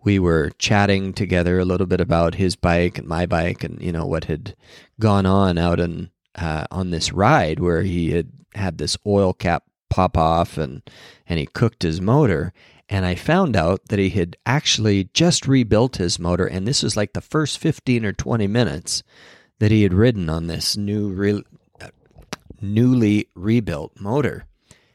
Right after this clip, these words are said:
And I thought, "Oh my goodness." So not only did his motor blow, <laughs> but he had just spent a ton of time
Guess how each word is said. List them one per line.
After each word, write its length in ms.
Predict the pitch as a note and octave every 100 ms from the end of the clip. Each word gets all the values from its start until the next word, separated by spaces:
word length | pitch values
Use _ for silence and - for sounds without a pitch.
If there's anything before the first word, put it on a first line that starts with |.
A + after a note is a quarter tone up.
| _ _ _ _ -
And 160 | F2+ F2+
I 100 | F2
thought, 360 | F#2 E2+ C#2 _ _ _ -
"Oh 300 | G#2+ A2 G2
my 180 | E2 D#2
goodness." 520 | G2 A2+ F#2 D#2 -
So 420 | - G2+ F#2+ F#2+
not 260 | G2+ G#2+ G#2
only 280 | A2 C3+ A2
did 200 | G2 F#2
his 260 | F#2 -
motor 280 | G#2+ G#2 F2
blow, 320 | E2+ A#2+ B2
<laughs> 100 | B2
but 160 | - C#3+ -
he 160 | C#3+
had 120 | C3+
just 220 | B2+ B2+ -
spent 360 | - A2 G#2 _ - _ _
a 180 | G#2 G2+ -
ton 400 | - - F#3 F#3+
of 140 | G#2+
time 460 | - F#2 E2 E2